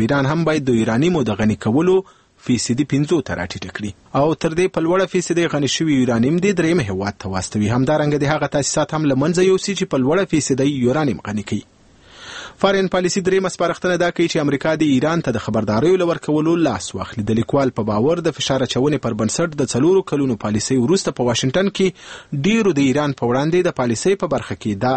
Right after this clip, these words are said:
ارزښتناک درس اخیستی او هغه دا دی چې ایران باندې د دې لپاره فشار راوړل چې زر ووایي، ډیر کله د دې هیواد لخوا د نه په ځواب تمامیږي. څلورمه سپارښتنه چې دا خپرونه یې کوي دا ده چې د امریکا متحده ایالتونه باید اوږده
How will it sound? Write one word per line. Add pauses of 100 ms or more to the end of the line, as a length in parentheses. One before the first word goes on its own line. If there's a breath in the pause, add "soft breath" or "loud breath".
(140)
ارزښتناک
درس
اخیستی
او
هغه
دا
دی
چې (520 loud breath)
ایران
باندې
د
دې
لپاره (100)
فشار
راوړل
چې (100)
زر
ووایي، (120)
ډیر
کله
د
دې (120)
هیواد
لخوا
د
نه
په
ځواب
تمامیږي. (920 loud breath)
څلورمه
سپارښتنه
چې
دا
خپرونه
یې
کوي
دا
ده
چې
د
امریکا
متحده
ایالتونه
باید
اوږده